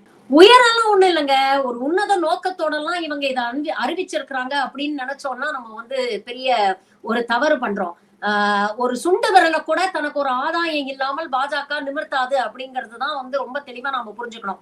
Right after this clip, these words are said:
ஆர் எஸ் எஸ், பாஜக வந்து ஆரம்பத்திலிருந்தே இவங்க சாதிவாரி கணக்கெடுப்புக்கு வந்து எ-, against தான். ஏன்னா இப்ப நீங்க அந்த டேட்டாவை எடுத்தீங்கன்னா அந்த டேட்டாவை வச்சு இன்னைக்கு ரிசர்வேஷன்ல இருக்கக்கூடிய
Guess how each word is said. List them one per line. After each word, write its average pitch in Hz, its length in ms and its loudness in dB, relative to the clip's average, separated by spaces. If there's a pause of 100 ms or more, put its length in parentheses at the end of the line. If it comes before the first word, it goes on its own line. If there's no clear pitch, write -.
ஆர் 262 220 0
எஸ் 330 160 -6
எஸ், 320 260 -2
பாஜக 262 520 -2
வந்து 214 220 -2 (420)
ஆரம்பத்திலிருந்தே 302 720 0
இவங்க 277 240 -6
சாதிவாரி 254 560 -4
கணக்கெடுப்புக்கு 240 720 -8
வந்து 220 200 -4
எ-, 247 260 -4
against 254 420 -6
தான். 214 240 -2
ஏன்னா 233 220 0 (320)
இப்ப 233 200 0
நீங்க 247 180 6
அந்த 233 160 0
டேட்டாவை 311 480 6
எடுத்தீங்கன்னா 285 460 0
அந்த 254 240 -2
டேட்டாவை 294 440 0
வச்சு 254 260 -6
இன்னைக்கு 262 300 -6
ரிசர்வேஷன்ல 269 640 -6
இருக்கக்கூடிய 240 480 -6